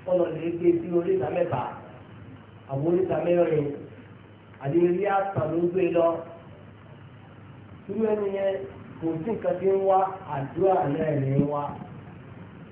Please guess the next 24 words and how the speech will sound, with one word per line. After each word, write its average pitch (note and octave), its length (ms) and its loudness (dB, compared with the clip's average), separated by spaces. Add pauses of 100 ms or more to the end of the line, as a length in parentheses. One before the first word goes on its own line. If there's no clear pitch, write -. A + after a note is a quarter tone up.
(500)
Nínú F3+ 240 2
pé F#3+ 120 4
jẹ́ G3 180 2
pé G3 80 0
ń G3 140 4
wá G3 120 4
àdúrà F3+ 320 4
pé F#3 180 -4
wọn E3 200 0
ò C#3+ 140 -2
fẹ́ E3+ 220 -4
kí F3+ 260 -2
aburú E3 500 0
ṣe E3 200 -2
òun, B2 280 -4 (880)
àbí D3+ 240 -2
àdúrà F#3 460 4
tí - 160 -6
ò F3+ 80 0
fẹ́ D#3 220 -6
kọ́ E3+ 240 0 (1200)
pọ́tẹ́ - 300 0
òun C#3 180 4
lọ́wọ́. D3 360 4